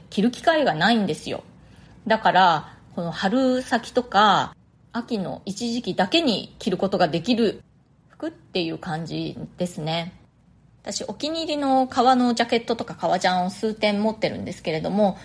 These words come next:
そういうのを着てちょうどいい気候だと、あ、秋だなっていう感じがしますね。まあ、春先にもたくさん着るんですけれども、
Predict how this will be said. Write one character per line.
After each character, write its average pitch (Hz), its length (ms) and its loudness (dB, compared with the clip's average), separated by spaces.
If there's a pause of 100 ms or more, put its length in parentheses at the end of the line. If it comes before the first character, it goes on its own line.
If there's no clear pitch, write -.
(140)
そ 285 220 4
う 294 40 0
い 277 60 4
う - 20 6
の 175 220 4
を 156 80 -4
着 - 80 -16
て 190 180 -2
ち - 120 -4
ょ 220 120 4
う 226 40 2
ど 247 120 4
い 277 140 4
い 208 60 -2
気 - 120 -14
候 208 180 2
だ 214 120 4
と、 214 340 0 (220)
あ、 208 220 2
秋 226 180 -2
だ 190 80 2
な 220 300 2
っ 233 60 -6
て - 260 -4
い 190 40 4
う 185 80 0
感 175 220 -4
じ - 60 -2
が 170 100 0
し - 100 -6
ま 180 100 -2
す - 140 -8
ね。 151 240 -2 (320)
ま 202 80 2
あ、 - 20 0
春 190 220 0
先 330 240 0
に 381 140 0
も 262 100 2
た 202 140 -6
く - 80 -14
さ 254 100 4
ん 254 120 2
着 254 120 -2
る 285 80 0
ん 311 80 0
で 190 80 2
す - 100 -4
け 180 100 -2
れ 170 100 -2
ど 180 100 -2
も、 190 320 4